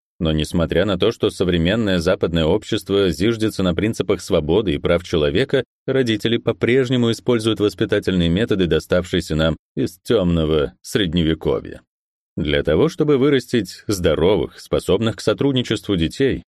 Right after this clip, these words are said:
родителям нужно модернизировать свои методы воспитания.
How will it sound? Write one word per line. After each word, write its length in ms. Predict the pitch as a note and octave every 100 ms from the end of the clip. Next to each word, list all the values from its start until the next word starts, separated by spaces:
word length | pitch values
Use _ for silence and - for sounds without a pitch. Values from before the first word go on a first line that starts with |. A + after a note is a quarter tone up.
| -
родителям 560 | E2+ D#2+ E2 - G#2+ A2
нужно 300 | B2 A#2+ A#2+
модернизировать 1000 | B2 A#2 B2 A#2+ A#2 A2 A#2+ C#3 B2+ A#2+
свои 220 | - B2
методы 360 | A#2 A2 G#2 G2+
воспитания. 760 | G2 - F#2+ E2+ D2 A#1+ G1+